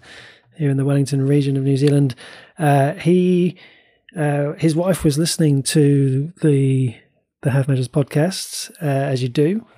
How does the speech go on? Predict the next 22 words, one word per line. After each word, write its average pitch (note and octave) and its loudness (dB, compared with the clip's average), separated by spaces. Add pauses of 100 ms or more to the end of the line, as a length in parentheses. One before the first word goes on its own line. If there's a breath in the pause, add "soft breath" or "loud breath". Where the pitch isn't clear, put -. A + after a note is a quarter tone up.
I D#3+ -2
like D3+ 0
it G3 0
when C#3+ 4
people C3 2
play C3+ 0
it - -6 (540 soft breath)
out C#3+ 0
loud C#3+ 4
in D#3+ 2
our B2+ 2
speaker D3 2
system C#3+ 0
so C#3+ 0
that C#3+ -4
other D3 4
people D3 0
can, C#3+ 0
can D3 0
also D3 2
listen C#3+ 0
in. C#3 0